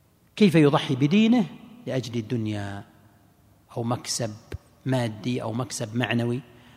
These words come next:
فإن هذا كله لا شك أن هذا مما، آه، يدل على ضعف إيمان هذا الشخص وضعف دينه، لأنه، لأنه عظم الخلق وراقب الخلق وصار يتقرب إلى الخلق ويطلب المنزلة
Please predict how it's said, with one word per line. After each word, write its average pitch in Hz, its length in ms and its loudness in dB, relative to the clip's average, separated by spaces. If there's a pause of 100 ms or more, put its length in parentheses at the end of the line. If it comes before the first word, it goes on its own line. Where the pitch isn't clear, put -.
(160)
فإن 135 140 -4
هذا 135 180 -4
كله 123 280 -8
لا 123 120 -4
شك 135 180 -10 (580)
أن 127 160 -4
هذا 131 420 -2 (1160)
مما، 190 840 2 (1080)
آه، 120 640 -4
يدل 135 360 2
على 143 180 2
ضعف 151 720 -2 (500)
إيمان 160 320 2
هذا 139 180 -2
الشخص - 440 -8
وضعف 143 380 -8
دينه، 139 380 2 (1120)
لأنه، 135 840 -2 (420)
لأنه 127 420 -2
عظم 139 300 0
الخلق 131 400 -6
وراقب 120 400 -2
الخلق 139 400 -8
وصار 117 340 -6
يتقرب 113 560 -8
إلى 113 140 -8
الخلق 135 400 -6
ويطلب 120 340 -4
المنزلة 135 500 -2